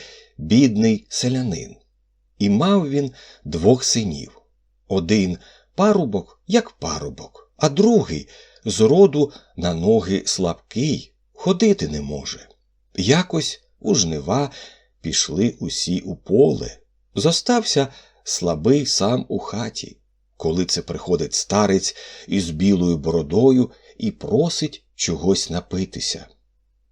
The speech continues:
"Рад би, дідуню, дати вам попити", — каже хлопець, "та не можу встати". "Іди і принеси", —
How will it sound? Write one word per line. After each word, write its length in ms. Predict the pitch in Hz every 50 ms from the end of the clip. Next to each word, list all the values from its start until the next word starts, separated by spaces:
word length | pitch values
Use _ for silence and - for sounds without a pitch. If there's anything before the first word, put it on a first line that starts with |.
| -
"Рад 400 | - 120 127 151 160 165 156 123
би, 140 | 107 110 120
дідуню, 640 | 107 120 117 104 95 127 165 170 151 127 120 110 101 - - - - - - -
дати 380 | - - 127 143 151 - - 113
вам 300 | 101 101 120 131 131 117
попити", — 760 | 123 123 110 - - - 135 156 170 147 - - 76 69 - _ _ _ _
каже 280 | - - 90 87 92 85
хлопець, 640 | - - 82 87 85 - - 73 67 - - - _ _ _ _ _ _ _ _ _ _ _ -
"та 120 | - 170
не 100 | 185 202
можу 260 | 202 208 208 185 185
встати". 680 | 170 - - - - 165 143 101 - - - - - _ _ _ _ _ _ _ _ _ _ _ _
"Іди 540 | - 80 85 71 71 92 98 95 98 98 - - - - _ _ _ _
і 160 | - - 85 85
принеси", — 840 | - - - 82 85 92 - - - - 170 160 117 76 - -